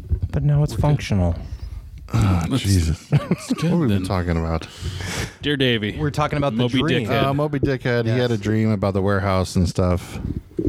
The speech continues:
Speaker 3: And then there was a warehouse when he was walking to the store. And now he, uh,
Speaker 1: He said he sur-, first saw the ghost during a sleep paralysis,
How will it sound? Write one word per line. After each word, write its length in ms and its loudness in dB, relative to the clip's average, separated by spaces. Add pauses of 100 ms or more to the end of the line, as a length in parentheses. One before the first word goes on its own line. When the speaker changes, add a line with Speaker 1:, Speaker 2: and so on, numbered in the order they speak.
(300)
Speaker 3:
And 140 2
then 120 4
there 100 2
was 260 0
a 40 0
warehouse 460 0
when 100 2
he 60 4
was 100 0
walking 380 0
to 60 2
the 100 -4
store. 460 0 (1600)
And 180 2
now 280 2
he, 320 0
uh, 340 2 (300)
Speaker 1:
He 140 -2
said 180 0
he 80 2
sur-, 320 -2
first 300 -2
saw 120 2
the 100 0
ghost 280 0
during 180 2
a 60 0
sleep 300 -2
paralysis, 880 -2